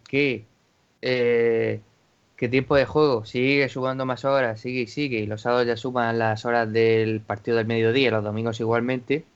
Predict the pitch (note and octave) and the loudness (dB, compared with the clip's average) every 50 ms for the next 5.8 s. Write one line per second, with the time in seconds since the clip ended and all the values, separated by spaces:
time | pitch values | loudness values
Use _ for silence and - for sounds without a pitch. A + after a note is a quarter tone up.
0 | _ _ _ _ _ _ _ _ _ _ - A2 A2+ A#2+ C3 A#2 A2 G#2+ G#2+ G#2+ | _ _ _ _ _ _ _ _ _ _ -4 0 0 2 2 0 0 -2 -4 -4
1 | G#2+ G#2+ C3 B2+ C3 C#3 C#3+ C3 A2 G#2+ G#2+ - _ _ - - _ _ _ _ | -4 -2 -2 0 0 2 0 0 -2 -4 -6 -12 _ _ -20 -20 _ _ _ _
2 | _ _ _ _ _ _ _ _ _ - - A#2+ A#2 A#2 B2+ B2+ - - B2+ B2 | _ _ _ _ _ _ _ _ _ -6 -6 -4 -2 -2 -2 -4 -2 -2 -2 0
3 | A#2+ B2 C3+ C#3 C#3 B2+ - A#2 A2 G#2+ A2 G#2+ G#2+ G#2+ A#2 B2 A2 A2 - _ | 0 0 -2 -2 -4 -6 -6 -6 -4 -4 -2 -4 -2 -2 -2 -2 -2 -4 -8 _
4 | - A2 A2 G#2 - - G#2+ A2 A#2+ B2 B2 A#2+ A#2 A#2+ A#2+ A#2+ A#2+ A#2+ A2+ A2 | -14 -12 -12 -12 -10 -8 -4 0 2 2 2 2 0 2 2 2 0 -2 -4 -8
5 | A#2 A2 A2+ A#2 A2+ A2+ A2+ A2+ A2+ A2+ A#2 A#2 A2+ B2 C#3 | -10 -10 -6 -4 -4 -2 0 -2 -2 -2 -4 -6 -4 -6 -6